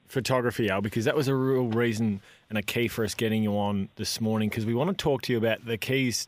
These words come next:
to success when it is capturing content. Obviously now, um, people love taking photos of things and everyone has a, a camera phone, um, and technology in the camera space has obviously changed a huge amount.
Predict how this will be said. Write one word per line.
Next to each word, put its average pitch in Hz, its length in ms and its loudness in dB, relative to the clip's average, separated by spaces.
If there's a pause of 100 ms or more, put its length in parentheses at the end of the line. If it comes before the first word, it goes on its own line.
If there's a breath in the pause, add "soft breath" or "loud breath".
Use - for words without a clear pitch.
(120)
to 120 140 -6
success 113 560 -2
when 113 160 0
it 113 100 0
is 113 200 0
capturing 104 580 -2
content. 110 520 -4
Obviously 147 380 0
now, 110 360 0 (420 loud breath)
um, 101 240 -2 (360 loud breath)
people 123 280 2 (160)
love 127 240 2
taking 117 380 0
photos 104 420 0
of 98 120 -4
things 92 300 -6
and 95 100 -6
everyone 104 320 0
has 101 200 -2
a, 101 220 -2 (140)
a - 20 -8
camera 98 340 -6
phone, 95 380 -4 (420 soft breath)
um, 92 320 -6 (160)
and 104 260 -4
technology 113 680 -2
in 101 80 0
the 98 60 -2
camera 98 280 -4
space 95 300 -8
has - 220 -12
obviously 98 300 -10
changed 98 440 -2
a 104 40 -2
huge 101 360 0
amount. 95 340 -2